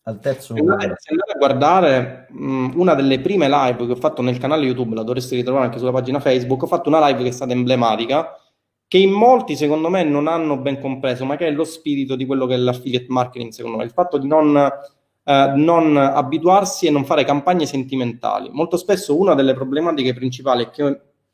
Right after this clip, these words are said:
Speaker 2: si parte con una campagna e si è convinti che a tutti i costi si deve riuscire con quella campagna, no? Quindi si spende tantissimo budget, ci si logora la vita, quando poi invece bastava semplicemente cambiare prodotto,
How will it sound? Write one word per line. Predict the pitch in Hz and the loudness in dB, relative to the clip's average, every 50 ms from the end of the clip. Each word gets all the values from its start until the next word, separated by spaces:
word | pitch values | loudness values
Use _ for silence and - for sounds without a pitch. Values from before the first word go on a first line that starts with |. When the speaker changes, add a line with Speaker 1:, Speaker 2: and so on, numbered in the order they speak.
| _ _ _ | _ _ _
Speaker 2:
si | 120 - - - 147 | -16 -14 -6 -2 0
parte | 175 196 208 - 151 | 2 2 2 2 0
con | 139 139 | 0 2
una | 135 131 | 2 2
campagna | 135 135 131 131 - 123 113 107 110 113 127 139 143 - - - _ _ _ | 2 0 -2 0 -2 -2 -2 -2 -2 -2 -4 -4 -6 -8 -12 -20 _ _ _
e | - 175 175 | -2 -2 -2
si | 175 - - | -2 0 0
è | 220 190 - - | 0 0 0 0
convinti | - 202 202 202 190 214 240 240 233 226 233 - - 196 | -2 0 0 0 -2 -2 -2 -2 -2 -2 -6 -6 -8 -8
che | 180 180 180 | 0 2 2
a | 175 180 - | 0 0 -2
tutti | - 214 202 - - - | -6 -8 -8 -8 -6 -6
i | 214 | -4
costi | 208 226 233 226 220 - - 170 | -2 0 0 0 -2 -4 -8 -10
si | - - 175 | -4 -2 2
deve | 180 175 156 156 | 2 4 4 4
riuscire | 160 185 185 - - 214 196 170 | 2 0 -2 -4 -2 -2 0 2
con | 139 135 131 131 | 2 0 0 0
quella | - 131 123 117 | 0 0 0 0
campagna, | 110 110 110 107 - 110 107 107 107 - - 104 _ _ | 0 -2 -4 -6 -6 -10 -10 -10 -12 -16 -20 -20 _ _
no? | - 143 170 202 202 - - _ - - _ _ | -6 -2 -2 -2 -2 -6 -14 _ -20 -20 _ _
Quindi | - 208 202 185 160 | 0 2 4 4 4
si | - - 175 | 4 2 0
spende | 175 - - - - 196 185 160 147 131 | -2 -2 -2 0 2 4 4 4 4 4
tantissimo | 147 147 143 147 226 220 - - 160 151 143 127 | 4 2 2 0 -2 -6 -6 -2 0 0 0 0
budget, | 123 131 127 120 - - 127 120 - 127 | 2 2 2 2 2 0 -2 -4 -4 -6
ci | 123 127 151 143 | -8 -6 -6 -4
si | - 175 | -2 0
logora | 185 202 185 147 135 135 143 | 2 2 2 2 4 2 4
la | 170 190 | 2 2
vita, | 220 226 214 147 135 131 | 0 0 -2 -2 -2 -2
quando | 143 175 190 196 190 | 0 0 0 0 2
poi | 202 180 | 2 0
invece | 151 151 156 147 127 131 | 0 2 0 0 -2 -2
bastava | 127 143 147 - - 196 180 156 135 135 | -4 -4 -6 -4 0 2 2 4 2 0
semplicemente | - - 147 143 156 143 170 175 165 - 143 | 0 -2 -4 -4 -4 -4 -2 -2 -2 -2 -4
cambiare | 131 135 131 135 156 196 190 143 | -4 -2 -2 0 2 2 2 2
prodotto, | 131 143 143 147 139 131 113 - - - - 160 185 202 - - | 0 -2 -2 0 0 0 0 -2 -6 -4 -2 -2 -2 -2 -6 -14